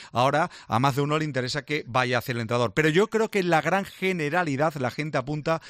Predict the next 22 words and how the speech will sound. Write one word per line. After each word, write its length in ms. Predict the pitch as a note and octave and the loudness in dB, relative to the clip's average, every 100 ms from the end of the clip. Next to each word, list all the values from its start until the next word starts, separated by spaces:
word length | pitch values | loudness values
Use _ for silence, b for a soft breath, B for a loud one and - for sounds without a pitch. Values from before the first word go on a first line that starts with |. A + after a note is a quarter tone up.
| B - | B -6
mucho 560 | C#3 D#3 F#3+ - G3 | -2 0 0 -2 -2
más 240 | F#3 E3+ E3+ | 0 0 0
arriba 340 | D3 D#3+ E3+ | 0 0 0
y 120 | G3 | 0
hacia 240 | C#3+ - B2+ | -2 -2 -2
la 80 | A#2+ | -2
dirección 340 | A#2+ - C#3+ | -2 -4 -4
deportiva 400 | D#3 C3+ B2+ D3 | -2 -4 -2 0
más 240 | C#3 - B B B | 0 -2 B B B
que 80 | D#3 | -2
hacia 200 | C#3+ D3+ | 0 0
la 60 | C#3 | 0
figura 220 | D3 E3+ | 2 2
del 40 | E3 | 2
entrenador, 280 | D#3 C3 G2+ | 2 2 2
que 140 | C#3 | 0
tiene 160 | E3 F3 | 2 0
muchos 300 | F3 F#3 D#3+ | 0 0 0
detra-, 260 | E3 D#3+ | 2 0
detractores 640 | D#3 C3+ E3 D#3 C#3 D3+ C#3+ | 0 -2 0 2 0 0 2
también, 340 | C#3 A2 G2+ | 0 0 -2
¿eh? 140 | C#3 | -2